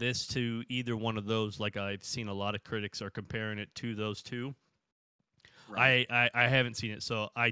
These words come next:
Speaker 1: don't know. But this one, dude, the, the large acting cast that we were talking about just a minute ago, uh, fantastic. I think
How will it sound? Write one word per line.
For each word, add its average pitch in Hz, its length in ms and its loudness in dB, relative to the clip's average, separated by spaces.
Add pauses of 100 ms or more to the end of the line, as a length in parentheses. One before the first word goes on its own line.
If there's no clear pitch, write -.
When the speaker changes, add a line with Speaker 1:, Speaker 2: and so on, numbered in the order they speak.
(120)
Speaker 1:
don't 120 280 0
know. 101 240 -4 (120)
But 110 220 -2
this 107 480 0
one, 107 300 -6
dude, 104 260 -8 (880)
the, 123 460 -2
the 117 380 -4
large 123 720 -2
acting 120 420 0
cast 110 380 0
that 101 80 -6
we 107 100 -4
were 104 60 -4
talking 104 440 -6
about 101 360 -4
just - 180 -10
a 107 60 -8
minute 101 260 -4
ago, 98 500 -6
uh, 104 340 -10 (260)
fantastic. 123 920 -2 (600)
I 120 80 6
think 131 280 0